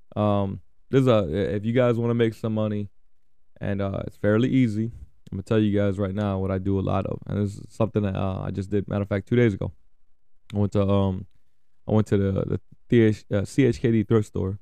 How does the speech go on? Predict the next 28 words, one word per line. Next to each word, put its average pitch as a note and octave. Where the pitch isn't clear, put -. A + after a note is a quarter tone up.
I -
like G#2+
C -
H F#2+
K F#2
D F#2
because, F#2
like, F#2
they've G2
hel-, G2+
they've G#2
helped A2
out G#2
both G2+
my F#2+
kids, F#2
and, F#2+
um, F#2
all G2+
the G2+
proceeds F#2+
actually F#2
go F#2
to F#2
C -
H G2
K F#2+
D. -